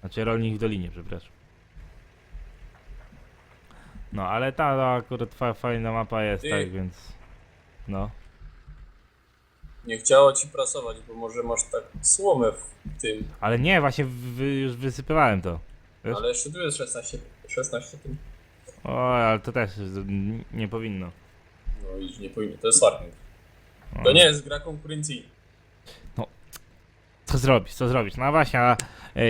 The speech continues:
Speaker 1: Johnny tutaj mi powiedział bardzo ciekawą rzecz, którą tutaj przedstawił mi. Wychodzi jedna z nowych, możliwe, tak? Bo to możliwe, że w dwa tysiące szesnastym roku wyjdzie nowa gra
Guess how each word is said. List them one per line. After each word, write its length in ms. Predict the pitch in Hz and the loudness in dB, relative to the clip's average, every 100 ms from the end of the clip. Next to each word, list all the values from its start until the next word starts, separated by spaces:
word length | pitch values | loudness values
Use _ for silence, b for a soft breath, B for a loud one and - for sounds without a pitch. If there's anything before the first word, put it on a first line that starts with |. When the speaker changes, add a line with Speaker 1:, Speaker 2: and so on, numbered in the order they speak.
| 110 143 | 6 6
Speaker 1:
Johnny 220 | 139 117 | 6 6
tutaj 260 | 127 120 | 4 4
mi 140 | 120 117 | 4 2
powiedział 340 | 117 120 113 | 2 4 4
bardzo 240 | 113 107 98 | 2 0 -4
ciekawą 380 | 101 98 95 | -6 -2 -2
rzecz, 340 | 95 165 165 - | 0 0 -2 -12
którą 420 | - 98 95 90 | -6 -2 0 -2
tutaj 340 | 98 95 90 | -2 -4 -4
przedstawił 640 | 85 90 - 143 175 165 120 | -4 -6 0 6 8 6 4
mi. 160 | 110 - B B B - | 0 -2 B B B -10
Wychodzi 400 | 95 98 143 160 | -6 -2 -2 2
jedna 240 | 151 147 | 2 2
z 60 | 127 | 2
nowych, 360 | 143 139 131 127 - | 2 0 -2 -4 -8
możliwe, 880 | 113 117 104 117 165 151 101 95 110 110 - - - - | -2 0 0 0 2 2 4 2 2 0 -10 -20 -18 -4
tak? 240 | 113 113 | -4 -4
Bo 100 | 101 | -2
to 100 | 110 | 2
możliwe, 400 | 107 107 110 92 | 2 0 0 -2
że 80 | 90 | -4
w 40 | |
dwa 100 | 90 | -6
tysiące 340 | - 117 120 107 b b b b | -6 -4 -4 -4 b b b b
szesnastym 440 | 113 117 123 127 | -2 0 2 2
roku 220 | 117 - | 0 0
wyjdzie 380 | 110 120 117 120 | 0 0 2 0
nowa 400 | 107 117 120 113 | 2 0 0 -2
gra 460 | 101 104 113 113 | -4 -6 -4 -4